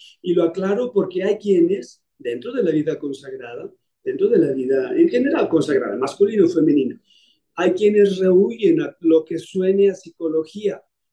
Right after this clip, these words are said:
o a desarrollo humano. Rehu-, lo, le sacan la vuelta, o son escépticos o le tienen miedo, no sé qué sea, en cada caso, habrá de las dos cosas. Pero bueno, em,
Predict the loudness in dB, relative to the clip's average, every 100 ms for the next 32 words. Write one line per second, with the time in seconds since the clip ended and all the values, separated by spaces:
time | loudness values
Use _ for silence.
0 | _ -6 -6 -6 -8 -4 0 2 2 2
1 | 0 0 -2 -4 -14 -18 -20 _ _ _
2 | _ -8 -2 0 0 -2 -2 -6 -2 0
3 | 0 -4 -8 -4 -2 0 0 0 -2 -16
4 | -20 _ _ -10 -6 0 0 -2 -2 -2
5 | -2 -14 -18 -16 -12 0 2 2 0 2
6 | 2 0 -4 -8 -6 -4 -4 -6 -8 -10
7 | -16 -20 _ _ -12 -8 -6 -6 -8 -12
8 | -8 -4 0 2 4 2 -2 -10 _ -20
9 | -20 -20 _ _ _ _ _ _ _ -2
10 | 2 2 0 -6 _ _ _ _ _ _
11 | _ _ _ _ -10 -6 -4 -4 -4 -4
12 | -6